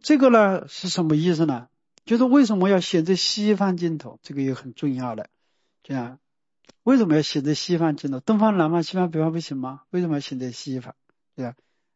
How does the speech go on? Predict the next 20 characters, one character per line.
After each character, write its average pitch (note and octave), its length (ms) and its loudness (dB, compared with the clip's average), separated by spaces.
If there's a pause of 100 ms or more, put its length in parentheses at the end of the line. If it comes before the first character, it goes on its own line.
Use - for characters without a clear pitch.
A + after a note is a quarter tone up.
(180)
那 G#3 160 2
东 C4+ 360 4
方 A#3 260 4
它 G#3 180 -4
没 D#3 180 4
有， D3+ 340 2
没 D3+ 160 0
有 G3+ 200 4
怨 F3+ 340 2
气 - 300 -12 (220)
啊， A#2 120 -12
它 B2 160 -14
是 B2+ 80 -14
空 E3+ 320 -6
性 G#3 220 -4
的， G2 100 -14 (220)
这 C3+ 100 -12
样， A#2+ 140 -10 (420)
净 A#3+ 360 0
土 - 260 -18